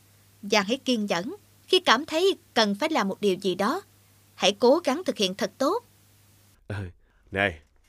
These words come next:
Speaker 2: hãy chúc tôi ở lại may mắn đi. <laughs>
Speaker 1: West cười khi tiễn Anne Mary đến cửa dẫn ra lối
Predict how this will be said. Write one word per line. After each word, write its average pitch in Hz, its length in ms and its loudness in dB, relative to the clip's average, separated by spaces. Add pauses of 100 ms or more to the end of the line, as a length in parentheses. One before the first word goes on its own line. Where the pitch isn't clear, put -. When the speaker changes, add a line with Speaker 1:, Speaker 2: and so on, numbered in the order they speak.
(360)
Speaker 2:
hãy 107 180 0
chúc 170 220 4
tôi 120 140 6
ở 101 120 8
lại 104 220 8
may 110 200 6
mắn 117 220 0
đi. 117 140 0 (220)
<laughs> 123 120 4 (1700)
Speaker 1:
West 302 200 4 (120)
cười 185 380 2
khi 311 140 4
tiễn 208 320 2 (100)
Anne 226 320 2
Mary 233 320 2 (300)
đến 220 360 0
cửa 202 280 6
dẫn 196 200 4
ra 226 160 2
lối 214 220 2